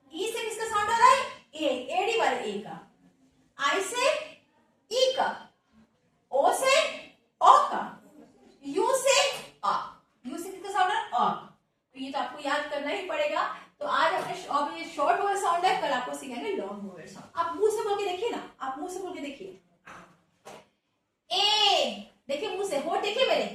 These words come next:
ए लंबा खींच रहा है, हमारा मुंह खुल रहा है, हमारा मुंह खुल रहा है, खुल रहा है ना ये, देखिए ए,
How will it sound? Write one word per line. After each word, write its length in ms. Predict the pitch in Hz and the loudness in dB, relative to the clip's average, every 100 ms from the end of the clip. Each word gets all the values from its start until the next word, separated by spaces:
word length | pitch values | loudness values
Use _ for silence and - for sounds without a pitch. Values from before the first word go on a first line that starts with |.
| - - - _ _ - | -10 -18 -20 _ _ -6
ए 520 | 359 427 466 381 285 | -2 2 2 2 0
लंबा 300 | 277 285 403 | 0 2 2
खींच 160 | 415 440 | 2 4
रहा 160 | 480 | 6
है, 80 | 523 | 6
हमारा 260 | 294 294 311 | 4 0 0
मुंह 160 | 277 - - | 0 -6 -4
खुल 120 | 240 | -2
रहा 180 | 202 - | -2 -6
है, 160 | - _ 240 | -10 _ -10
हमारा 260 | 240 302 | -4 -2
मुंह 220 | 330 427 - - - _ _ | 0 2 0 0 -12 _ _
खुल 100 | - | -6
रहा 160 | 269 254 | -4 -4
है, 80 | - | -4
खुल 120 | 427 | 0
रहा 100 | 508 | 2
है 60 | 539 | 4
ना 100 | 554 554 | 4 4
ये, 160 | 440 - - _ 233 | 4 -2 -10 _ -14
देखिए 400 | 220 208 - 330 | -12 -12 -6 -4
ए, 480 | 381 415 403 - | 0 0 2 0